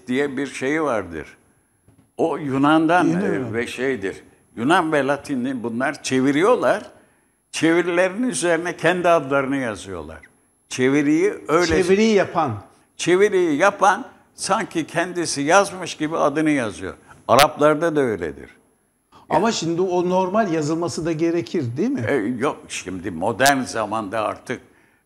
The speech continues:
Speaker 1: yazarın adı da, e, e, yazılıyor matbaa çıktıktan sonra. Matbaa çıkmadan önce
Speaker 2: Ha, orada yazarın adı yer almıyor, sadece çeviren mi
Speaker 1: E,
Speaker 2: yazılıyor?
Speaker 1: yok,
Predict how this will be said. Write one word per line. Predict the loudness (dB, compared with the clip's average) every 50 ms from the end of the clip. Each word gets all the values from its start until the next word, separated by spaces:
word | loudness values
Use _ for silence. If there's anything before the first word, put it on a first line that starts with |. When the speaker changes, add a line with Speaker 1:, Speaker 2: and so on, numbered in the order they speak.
| _ -12
Speaker 1:
yazarın | -6 -2 -2 -2 0 0 2 2 2 2 2
adı | 0 0 -2 -2 -4 -2
da, | -2 -2 -2 -4 -6 -8
e, | -8 -8 -8 -10 -10 -8 -6
e, | -6 -4 -4 -6 -8 -10 -10 -10 -8
yazılıyor | -6 -6 -6 -6 -6 -4 -2 -2 0 0
matbaa | 0 0 -2 -2 -2 -2 -2 0 0 -2 -4
çıktıktan | -8 -12 -12 -12 _ -14 -16 -12 _ -6 -4 -4 -4
sonra. | -6 -6 -4 -4 -4 -2 -2 -4 -6 -8 -12 -20 _ _ _ _ _ -8
Matbaa | -6 -6 -6 -4 0 0 0 0 0
çıkmadan | -4 -6 -6 -4 -2 -2 0 0 0 0
önce | 0 0 -2 -2 0 2
Speaker 2:
Ha, | 2 4 4
orada | 4 2 2 2 2
yazarın | 2 2 2 2 0 0 0 0 0 -2
adı | -2 -2 0 0
yer | 2 2 4 4
almıyor, | 4 4 4 4 2 2 2 0 0
sadece | 0 0 0 0 0 -2 -4 -4 -8
çeviren | -6 -4 -2 0 2 2 4 4 4 4
mi | 4 2
Speaker 1:
E, | 0 0 0 2 2
Speaker 2:
yazılıyor? | 2 4 4 2 2 2 0 -2 0 0 2 2
Speaker 1:
yok, | 2 2